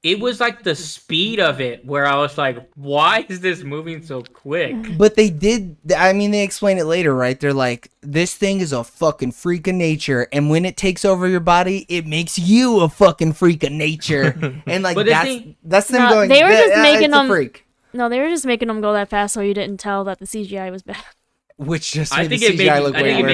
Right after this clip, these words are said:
Speaker 2: worse.
Speaker 1: you notice more, almost.
Speaker 2: Yeah.
Speaker 3: Yeah.
Speaker 1: But, like, it's so weird, though, because it's like, <sighs> this is a, this villain did not feel like a horror movie villain.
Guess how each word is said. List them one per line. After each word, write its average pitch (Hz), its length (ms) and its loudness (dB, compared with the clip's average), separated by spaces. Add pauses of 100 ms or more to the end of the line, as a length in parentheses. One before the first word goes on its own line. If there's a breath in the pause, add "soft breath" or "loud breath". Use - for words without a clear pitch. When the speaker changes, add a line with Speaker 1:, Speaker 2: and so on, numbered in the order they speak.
Speaker 2:
worse. - 100 -6
Speaker 1:
you 147 80 -6
notice 147 400 -2
more, 151 460 -6
almost. 139 240 -2
Speaker 2:
Yeah. 139 300 4 (360)
Speaker 3:
Yeah. 110 320 -6
Speaker 1:
But, 254 140 0
like, 247 240 -4
it's 240 220 -10
so 285 140 -4
weird, 254 280 -8
though, 269 140 0
because 220 300 -10
it's 220 140 -10
like, 214 320 -6 (220 loud breath)
<sighs> - 180 -20
this 185 280 -2
is 254 160 -6
a, 226 400 -2 (200)
this 202 220 -4
villain 202 340 -2
did 202 120 -2
not 170 220 -2
feel 175 140 -4
like 160 200 -2
a 143 160 -4
horror 147 440 -2
movie 131 300 -6
villain. 117 420 -6